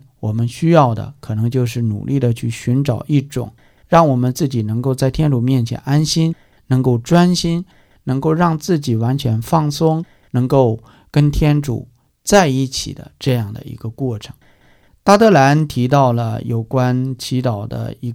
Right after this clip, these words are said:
个层次，那么每一个层次呢，都是不一样的。那么这个层次呢，也是一个灵修的一个层次。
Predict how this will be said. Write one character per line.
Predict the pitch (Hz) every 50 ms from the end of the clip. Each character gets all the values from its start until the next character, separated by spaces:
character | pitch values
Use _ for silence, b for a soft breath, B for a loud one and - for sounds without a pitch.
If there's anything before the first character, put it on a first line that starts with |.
| -
个 | - - 123 120 117 113 110 107 107 - _ _ _
层 | - - - - 107 117 123 139
次， | 143 139 - - 202 135 117 120 b b b b b b b b _
那 | - 127
么 | 131 127 123 123 123
每 | 123 123 120 113
一 | 117 131 147
个 | 165 156 135
层 | 131 - - 113 117 131
次 | 123 - 151 127
呢， | 117 110 110
都 | 117 123 120
是 | 113 123
不 | 117 -
一 | 135 131 135 143
样 | 156 165 151 123 107
的。 | 101 98 b b b b b b
那 | - 156
么 | 151 151
这 | 180 185 156
个 | 131 120
层 | - 107 113 117 131
次 | 131 - - 151
呢， | 127 117 110
也 | 107 113 113 113
是 | - 131
一 | 131 127
个 | 127 - 127 117
灵 | 107 104 107 110 127 143
修 | 143 - - 151 151 156 160 151
的 | 135 120 110
一 | 110 117
个 | 117 123 110
层 | 113 - 107 104 107 117
次。 | 117 - - 127 113